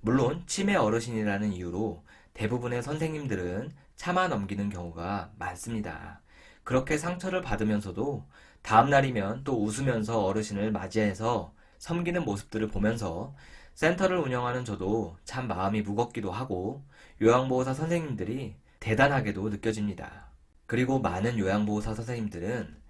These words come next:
절대 생계가 막막하고 재산이 없어서 이런 쉽지 않은 업무를 하시는 것이 아닙니다. 실제로 센터의 운영자인 저보다도 경제적 여건이 좋으신 분들이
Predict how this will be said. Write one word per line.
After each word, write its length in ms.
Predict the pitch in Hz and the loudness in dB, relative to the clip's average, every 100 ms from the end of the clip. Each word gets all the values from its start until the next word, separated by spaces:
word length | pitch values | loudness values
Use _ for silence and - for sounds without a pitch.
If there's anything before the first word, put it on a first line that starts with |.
| - - - | -20 -20 -8
절대 600 | 95 98 92 85 92 131 | -4 -4 -4 -4 -6 -8
생계가 440 | - 156 165 160 | -6 -2 0 0
막막하고 840 | 110 90 107 120 107 92 101 92 - | -2 -2 -4 -4 -6 -4 -4 -6 -8
재산이 400 | - 101 120 135 | -8 -4 -4 -2
없어서 680 | - - 101 98 110 113 - - - - | -4 -4 -4 -4 -6 -8 -12 -20 -20 -6
이런 340 | 107 120 139 139 | 0 2 2 -2
쉽지 360 | - - - 190 | -6 -10 -2 0
않은 220 | 170 165 | 2 0
업무를 320 | 104 101 110 | -2 -2 -4
하시는 280 | 131 151 151 | -4 -6 -6
것이 220 | 90 92 | -8 -8
아닙니다. 680 | 87 98 107 101 80 82 - - - - - - | -6 -2 -2 -2 -8 -12 -16 -20 -20 -20 -20 -8
실제로 540 | - 180 185 147 147 | -4 0 2 2 0
센터의 380 | 143 160 170 175 | -2 -4 0 2
운영자인 580 | 113 110 113 113 110 110 | 2 0 0 0 -2 -4
저보다도 680 | 98 98 104 90 123 117 - - - - - - | -6 -2 -2 -2 -6 -8 -14 -20 -20 -20 -20 -4
경제적 480 | 113 127 143 143 | 0 4 4 4
여건이 420 | 113 98 113 113 110 | 2 0 -2 -2 -2
좋으신 380 | 107 113 123 | 0 0 -2
분들이 480 | 107 92 95 123 110 | -4 -6 -6 -8 -10